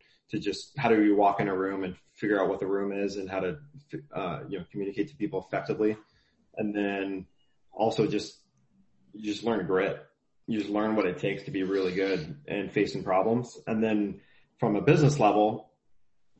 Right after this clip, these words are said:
you are the first person to know how your customers feel about your products. And so it really helps you understand the business in, in,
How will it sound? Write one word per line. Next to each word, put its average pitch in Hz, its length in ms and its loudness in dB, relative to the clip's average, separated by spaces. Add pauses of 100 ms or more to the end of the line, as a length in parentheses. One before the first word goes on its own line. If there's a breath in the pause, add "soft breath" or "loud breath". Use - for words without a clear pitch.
(120)
you 127 340 6
are 110 240 6
the 104 180 0
first 117 380 0
person 113 360 4
to 107 100 -6
know 101 640 2
how 104 280 2
your 98 140 4
customers 101 360 -4
feel 101 140 0
about 92 160 2
your 71 120 -2
products. 85 480 -4 (840)
And 104 160 -2
so 104 300 6
it 101 220 6
really 123 360 8
helps 113 320 0
you 110 140 2
understand 101 420 -2
the 92 60 -2
business 95 680 -6
in, 98 180 -2
in, 98 280 -2